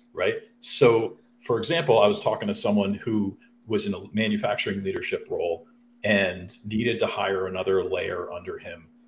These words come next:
uh, to dif-, handle some more of the production,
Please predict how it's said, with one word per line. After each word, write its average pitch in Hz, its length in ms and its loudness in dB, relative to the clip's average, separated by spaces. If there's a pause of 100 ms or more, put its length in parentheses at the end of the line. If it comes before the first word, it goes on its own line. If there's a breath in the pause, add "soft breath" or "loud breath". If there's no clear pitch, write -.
(260)
uh, 82 320 4 (180)
to 92 580 -2 (760)
dif-, - 440 -4
handle 107 400 2
some 101 200 0
more 98 180 4
of 90 100 -6
the 92 60 -8
production, 101 680 -4